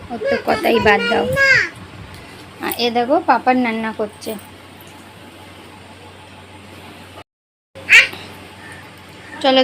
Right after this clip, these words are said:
তোমাদের সামনে পরে আসছি, ঠিক আছে? দেখতে থাকো। দেখো গাইস, কড়াইতে ডাল রান্না করছে, জীবনে প্রথমবার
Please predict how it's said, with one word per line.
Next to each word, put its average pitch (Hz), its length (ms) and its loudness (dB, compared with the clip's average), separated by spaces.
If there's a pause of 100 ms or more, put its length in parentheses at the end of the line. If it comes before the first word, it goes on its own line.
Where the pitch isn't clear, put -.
তোমাদের 240 360 2
সামনে 254 200 4 (140)
পরে 240 220 10 (120)
আসছি, - 240 -2 (120)
ঠিক 277 160 -2
আছে? 359 160 0 (180)
দেখতে 233 340 0
থাকো। - 220 -4 (1040)
দেখো 233 360 4 (160)
গাইস, 240 400 4 (1040)
কড়াইতে 254 600 6 (640)
ডাল 226 180 6 (100)
রান্না 226 340 2
করছে, 214 260 -2 (180)
জীবনে 226 380 2 (140)
প্রথমবার 233 720 2